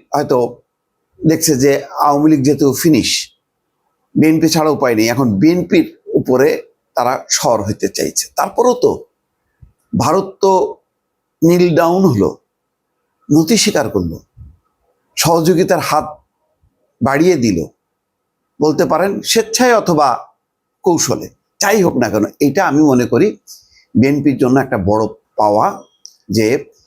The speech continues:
বিএনপি একটা ভারসাম্য, যে বিএনপি কারোর একক বন্ধু না, বিএনপি সবার বন্ধু। এই যে বাংলাদেশের পররাষ্ট্র নীতির সাথে কিন্তু মিলে যাচ্ছে যে সবার সঙ্গে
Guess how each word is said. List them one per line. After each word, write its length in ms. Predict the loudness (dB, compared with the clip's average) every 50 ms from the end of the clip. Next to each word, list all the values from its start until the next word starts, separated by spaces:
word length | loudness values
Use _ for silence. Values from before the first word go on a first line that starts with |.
| _ _ 0
বিএনপি 560 | 2 2 4 4 2 0 0 0 0 2 2 2 0 -2 -4 -6 -12 -20 -20 _ _ -20 -16 -10 -10
একটা 160 | -8 -6 -4 -4 -2 -2
ভারসাম্য, 440 | -2 -2 -2 -2 -2 0 0 0 0 -2 -4 _ _ _ _ _ _ _ _ _ -2
যে 100 | 0 0 2 2 2
বিএনপি 480 | 2 2 2 2 -2 -2 0 0 2 2 2 0 -2 -6 _ _ _ _ _ _ _ _ _ _ _ _ -4
কারোর 260 | -2 0 2 2 0 -2 -4
একক 240 | -6 -2 -2 0 0 2
বন্ধু 260 | 2 2 2 2 2 2
না, 100 | 0 0
বিএনপি 320 | 2 2 2 2 2 0 -2
সবার 360 | -2 -2 0 0 0 0 0
বন্ধু। 340 | 0 -2 -2 -2 -4 -10 -12 -20 _ _ _ _ _ _ _ _ _ -2
এই 100 | 0 0
যে 60 | 2 2
বাংলাদেশের 500 | 2 0 0 0 0 0 -2 -2 -4 -4 -2
পররাষ্ট্র 360 | -2 -2 -2 -2 -2 0 0
নীতির 280 | 2 2 2 0 -2 -2 -4
সাথে 220 | -4 -4 -4 -4 -2
কিন্তু 260 | -2 0 0 0 0 -2 -2 _ _ -20 -20 -14 _ -2
মিলে 220 | 0 0 0 0 0
যাচ্ছে 340 | -2 -2 -2 -4 -6 -8 -10 -12 _ _ _ _ _ _ _ _ _ _ _ _ _ _ _ _ _ 0
যে 240 | 2 2 4 4 2 2 0 -2 -4 -10 -16 _ _ _ _ -8 -6
সবার 400 | -4 -2 0 0 0 0 0 0 -2 0
সঙ্গে 280 | 2 4 4 4 4